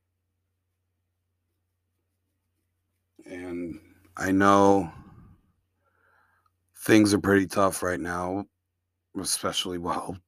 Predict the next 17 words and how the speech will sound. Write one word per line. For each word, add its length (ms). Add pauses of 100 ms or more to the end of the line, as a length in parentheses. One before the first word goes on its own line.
(180)
dealing 360
with 160
coronavirus, 960
and 220 (1300)
a 40
good 200
majority 520
of 80
the 80
people 300
are 100
starting 440
to 140
adapt 360
to 100
the 100
po-, 320